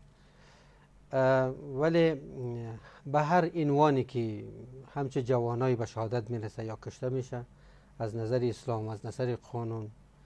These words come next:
این کدام صبغه شرعی نداره. یک جنایت بسیار بزرگ و نابخشودنی است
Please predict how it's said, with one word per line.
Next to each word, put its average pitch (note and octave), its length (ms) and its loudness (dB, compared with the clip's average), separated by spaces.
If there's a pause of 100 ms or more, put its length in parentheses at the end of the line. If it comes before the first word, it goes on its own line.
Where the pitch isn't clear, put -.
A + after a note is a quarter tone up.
(340)
این A#2 260 -2
کدام A#2+ 280 -4
صبغه A2+ 420 -4
شرعی A#2+ 380 -4
نداره. B2+ 460 -4 (180)
یک A#2 180 -8
جنایت A2 440 -6
بسیار A2 300 -6
بزرگ A#2 360 -4
و A#2+ 60 2
نابخشودنی A2+ 680 -4
است C#3+ 140 -14